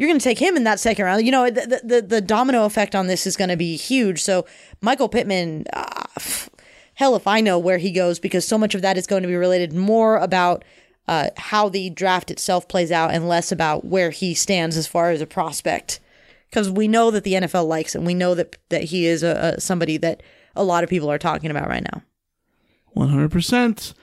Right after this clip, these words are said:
Speaker 2: Uh, next one, and this will be our, begin our descent into the off-topic stuff. Uh, Master of Gap says, "Do you play fifa or Football Manager?"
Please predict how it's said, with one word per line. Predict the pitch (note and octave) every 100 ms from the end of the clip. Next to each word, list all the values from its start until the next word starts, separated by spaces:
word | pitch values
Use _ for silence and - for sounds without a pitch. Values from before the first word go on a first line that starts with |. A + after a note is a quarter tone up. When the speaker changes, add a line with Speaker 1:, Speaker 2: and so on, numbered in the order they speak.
| _ _ _
Speaker 2:
Uh, | G#3 G#3+ A3 A3+ G3+
next | B3+ D#4+ -
one, | C4 F3+ F3+
and | F#3+ G3+
this | A3+ A#3+
will | G#3
be | F#3 G3 G3 F#3 F3+ - -
our, | E3 D#3+ D#3+ E3 - _ - _ _
begin | F#3+ G3+ A#3+ D#4+ C4
our | G#3 G#3+
descent | F3+ - - G#3+ F#3 F3 - -
into | F#3 F3 - F#3 E3+ D#3+
the | D#3+ D#3+
off-topic | D#3 D#3 F3+ F3 F#3+ -
stuff. | - C#3+ F#3 - - - - -
Uh, | F#3+ -
Master | C4 D#4+ D4 D4+ D4
of | A3
Gap | B3+ C#4 D4+ -
says, | - A3+ A3 A3 G3 - - - _ _
"Do | F3+
you | B3+ C4+
play | B3+ - C4+ D#4+
fifa | C#4+ - D#4+ D#4+ F3 F#3 A3
or | - G3 G#3+ G#3 G3 -
Football | C#4 - G3+ A3+ A3+
Manager?" | A3 G#3 B3 D4+ F3+ D#3 C#3+ E3